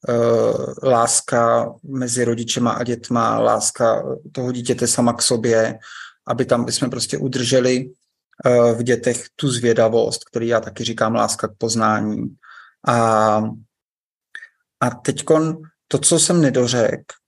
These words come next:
a co je pozitivní, ale zní to pro někoho možná negativně, je to, že je super nevědět. A že právě to téma dětí a technologií je krásný v tom, jak my nevíme,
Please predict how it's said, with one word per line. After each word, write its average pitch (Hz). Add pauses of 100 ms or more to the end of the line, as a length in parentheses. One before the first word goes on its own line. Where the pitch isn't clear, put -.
(360)
a 127
co 123
je 143
pozitivní, 127 (180)
ale 123
zní 127
to 127 (220)
pro -
někoho 127
možná 135
negativně, 113 (800)
je 131 (360)
to, 135
že 147
je 147
super 151
nevědět. 139 (1300)
A 120
že 127
právě 151
to 156
téma 151
dětí 147
a 175
technologií 123 (300)
je 135
krásný 139
v 156
tom, 151
jak 147
my 156
nevíme, 143